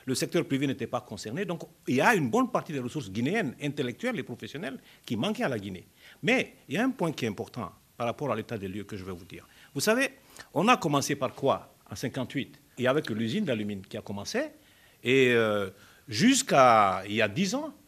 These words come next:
la Guinée ne faisait pas vingt millions de tonnes de bauxite, euh, sur le marché international. Donc, parler de plus de quarante ans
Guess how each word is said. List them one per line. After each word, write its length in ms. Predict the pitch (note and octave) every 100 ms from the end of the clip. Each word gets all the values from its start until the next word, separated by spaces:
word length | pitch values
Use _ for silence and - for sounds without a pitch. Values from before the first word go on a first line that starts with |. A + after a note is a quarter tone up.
| _ _
la 80 | B2
Guinée 160 | A#2+ E3+
ne 80 |
faisait 220 | C3+ A#2 A#2
pas 160 | D#3
vingt 140 | A#2 C#3
millions 200 | B2 B2+
de 40 |
tonnes 240 | G#2 D4+ B3
de 60 |
bauxite, 420 | G#2+ A2 - A#2
euh, 300 | G#2+ G2+ F#2+ F#2+
sur 160 | -
le 80 | A2
marché 240 | G#2+ G2+ A#2
international. 560 | G#2 G2 - G2+ F2+ F2+ _ _ - -
Donc, 220 | C3+ -
parler 260 | G#3+ B3 B3
de 360 | E3 B2 G2+ G2+ _
plus 100 | F3+
de 80 | D3+
quarante 400 | D3 C#3 D3 D#3
ans 180 | C#3+